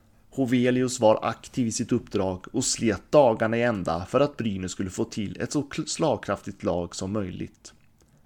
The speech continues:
Han kom också bra överens med vilka spelare han ville ha in. Ett namn som Brynäs såg en framtid för,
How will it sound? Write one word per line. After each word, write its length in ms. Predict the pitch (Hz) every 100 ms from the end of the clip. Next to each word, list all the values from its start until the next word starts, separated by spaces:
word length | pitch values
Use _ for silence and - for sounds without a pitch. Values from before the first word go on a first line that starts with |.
| - - - - - _
Han 160 | 131 143
kom 200 | 170 170
också 260 | 165 151
bra 300 | 123 110 110
överens 540 | 120 110 120 101 - -
med 100 | 110
vilka 200 | - 113
spelare 500 | - 139 104 92 95
han 120 | 95
ville 180 | 98 107
ha 100 | 101
in. 340 | 107 - - - - _ _ - -
Ett 160 | 139
namn 320 | 131 135 139
som 200 | 135 147
Brynäs 380 | 120 120 110 113
såg 260 | - 104 98
en 80 | 98
framtid 500 | 120 113 98 120 -
för, 340 | 92 92